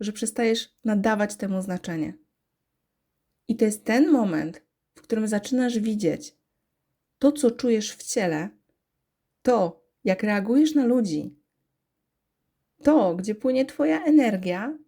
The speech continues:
to nie przypadek, to mapa. Mapa, którą możesz czytać,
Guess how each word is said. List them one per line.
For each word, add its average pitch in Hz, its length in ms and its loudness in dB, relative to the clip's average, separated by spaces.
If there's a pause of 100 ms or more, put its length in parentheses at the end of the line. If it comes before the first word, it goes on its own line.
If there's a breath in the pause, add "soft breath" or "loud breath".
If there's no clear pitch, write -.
(120)
to 269 120 0
nie 254 200 4
przypadek, 180 840 -6 (500)
to 247 120 -2
mapa. 233 480 0 (1700)
Mapa, 240 280 2
którą 226 260 -2
możesz 208 440 -2
czytać, - 480 -10